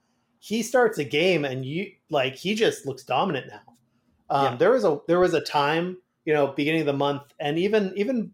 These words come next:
Speaker 1: in June some, where he would come in and you wouldn't, he wouldn't necessarily look like he knew where the ball was going,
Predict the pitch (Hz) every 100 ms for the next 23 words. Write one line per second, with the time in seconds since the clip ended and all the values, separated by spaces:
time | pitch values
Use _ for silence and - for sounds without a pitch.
0 | - 170 147 123 131 156 165 175 175 185
1 | 175 _ _ _ 170 170 208 202 - 170
2 | 160 165 151 139 151 143 139 156 160 160
3 | - _ _ _ _ _ _ - 185 208
4 | 185 165 - - 143 143 147 143 127 131
5 | 127 143 135 131 127 123 123 139 147 170
6 | 180 196